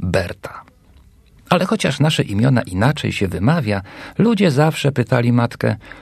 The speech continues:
"Czy pani syn to Bert junior?" A ona odpowiadała: "Nie, bynajmniej".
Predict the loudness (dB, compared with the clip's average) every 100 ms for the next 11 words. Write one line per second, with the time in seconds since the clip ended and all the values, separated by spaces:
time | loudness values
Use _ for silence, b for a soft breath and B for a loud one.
0 | B 0 0 2 2 2 2 2 4 4
1 | 2 2 4 2 2 -4 0 2 2 0
2 | -4 _ -20 _ _ _ _ -4 -2 0
3 | 0 -2 -6 -6 -6 -2 -2 -2 -4 -12
4 | _ -4 0 2 4 2 0 -10 _ -6
5 | 0 2 2 2 -2 -6 -10 -10 -14